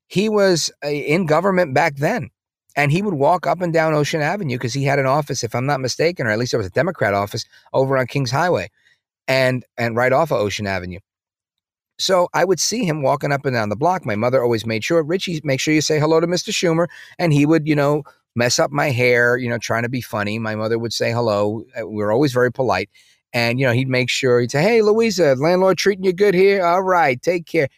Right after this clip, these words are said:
He's a real man of the people. At least he tried to portray himself that way. He was. He, we, we saw him often. Uh, Chuck Schumer is a very experienced and successful politician. Even if you don't agree with his politics, he knows what he's doing. And that's why we've gotta watch him,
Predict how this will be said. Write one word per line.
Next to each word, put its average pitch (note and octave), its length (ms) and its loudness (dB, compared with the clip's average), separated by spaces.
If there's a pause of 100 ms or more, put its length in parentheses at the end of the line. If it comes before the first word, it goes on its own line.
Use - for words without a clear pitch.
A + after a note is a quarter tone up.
(100)
He's G3 180 -4
a G#3 60 0
real G3 500 2
man D#3 360 -2
of D3 80 0
the C3 80 -2
people. A2+ 420 -6
At G#2+ 120 0
least C3 160 -4
he B2+ 100 -4
tried B2 340 0
to A#2 80 -6
portray A2 300 -6
himself G2 420 -6
that F#2 180 -4
way. G2 180 -4 (260)
He F3+ 160 -2
was. G3 300 -2
He, C3 220 -2
we, C#3 200 0 (140)
we D#3 100 -2
saw D3 300 0
him C3 200 0
often. G2 320 -4 (400)
Uh, A2 280 -2
Chuck D#3+ 240 -2
Schumer D#3+ 320 -2
is A2+ 80 -4
a G2+ 60 -6
very A2 220 0
experienced C#3+ 760 -2 (120)
and A2 260 -4
successful C3+ 720 -2
politician. A#2+ 680 -2 (380)
Even D#3 240 2
if C3 100 -2
you B2+ 80 -2
don't A#2 180 0
agree A2+ 200 -2
with G#2+ 100 0
his G2+ 120 -6
politics, B2 560 0 (180)
he C3+ 160 0
knows A2+ 300 0
what G#2+ 100 -2
he's G2 160 -4
doing. A2 320 -2
And G2 80 -4
that's C3 220 -2
why C3+ 160 0
we've B2+ 240 -2
gotta A2 180 2
watch B2+ 340 0
him, F2 120 -10